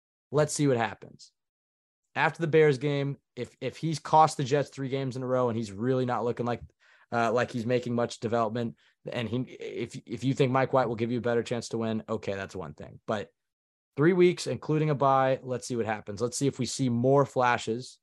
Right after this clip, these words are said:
more consistent flashes, 'cause we certainly saw a lot in this game, but less of the warts. So that's, that's just how I feel about it. I mean, facing a Bill Belichick without arguably your four best players in offense, I, I,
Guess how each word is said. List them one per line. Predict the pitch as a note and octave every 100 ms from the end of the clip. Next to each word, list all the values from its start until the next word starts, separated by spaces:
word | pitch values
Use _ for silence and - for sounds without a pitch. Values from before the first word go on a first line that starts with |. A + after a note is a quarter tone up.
| _ _
more | C3 C3+
consistent | C3 A2+ C#3+ C3+ A2+
flashes, | G#2+ G#2+ - B2 -
'cause | A2+
we | A2
certainly | - C#3+ D#3 E3
saw | D3+ D#3
a |
lot | D#3 D#3
in | C#3+
this | A#2+
game, | A2+ G#2 G#2 - _ _ _
but | B2+
less | A#2 A#2
of | A2
the | G#2
warts. | F#2+ - - - _
So | - G#2+
that's, | B2+ D3
that's | G3+ G#3+
just | E3
how | A#2+
I | G2+
feel | - C#2+
about | B1+ A#1
it. | - -
I |
mean, | C#3 C3+ -
facing | F3 F3+ F3+ F3
a |
Bill | E3 E3
Belichick | D#3+ D#3+ D#3 D#3 D3
without | C3 C3+ C#3 - _ _ _ _ _ _ _ _ _ B2
arguably | C#3 C#3 C#3+
your | C3
four | - C3+
best | C3+ C#3
players | - C3 B2+
in | B2
offense, | B2 B2 C3 C3 - - _ _ _
I, | F#2
I, | F#2 D#2+